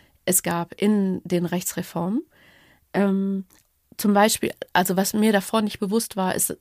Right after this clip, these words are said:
dass das tatsächlich erste Debatten um die Kodifizierung des, ähm, Rechtes schon in den neunzehnhundertzwanzigern gab. Ein anderes Fazit, das wir, glaube ich, als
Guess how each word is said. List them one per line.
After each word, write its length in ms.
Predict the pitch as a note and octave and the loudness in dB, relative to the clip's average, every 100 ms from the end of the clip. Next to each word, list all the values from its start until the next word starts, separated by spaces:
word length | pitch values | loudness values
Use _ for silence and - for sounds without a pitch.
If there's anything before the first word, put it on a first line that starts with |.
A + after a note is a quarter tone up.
| - | -2
dass 200 | F#3 - | -2 -2
das 180 | F3+ | -6
tatsächlich 560 | - F#3+ G3 F#3+ G3+ - - - - - - | -4 -2 -4 -2 -6 -6 -18 -20 -20 -16 -2
erste 380 | F#3 G3 - F#3 | 0 2 2 2
Debatten 380 | F#3 G3+ G#3+ G#3 | 2 0 0 0
um 180 | F#3+ | 0
die 120 | F#3 F#3 | 0 -2
Kodifizierung 800 | G3+ F#3 - - - B3 G#3 F#3+ | -2 -2 -4 -4 0 2 0 -2
des, 280 | F#3 - - - - _ - | -2 -4 -8 -20 -20 _ -2
ähm, 360 | F#3 F3+ F#3 - - | 0 2 -2 -4 -4
Rechtes 480 | F3+ B3 - G#3+ - | 0 0 0 -2 0
schon 260 | F#3+ F#3 | 0 0
in 160 | - F#3 | 2 2
den 120 | F3+ | 4
neunzehnhundertzwanzigern 1300 | F3+ F#3 F#3 F#3 F#3 F3 - E3+ A3+ D4 F3+ D#3 D#3+ | 4 2 0 0 0 0 0 2 4 2 0 -4 -4
gab. 320 | G#2 A2 - _ - - _ _ _ _ _ | -6 -8 -10 _ -20 -20 _ _ _ _ _
Ein 320 | - G#3+ A3 A3+ | -2 2 2 2
anderes 420 | A3+ D4 D#4 D#4 | 2 2 0 -2
Fazit, 480 | - C#4+ - C#4 - | 0 0 0 -2 -2
das 160 | - | -2
wir, 120 | A#3 G#3+ | 0 0
glaube 240 | G#3+ G#3 | 0 -2
ich, 180 | G#3 - | -6 -4
als 380 | F#3+ F#3 - | -4 -4 -6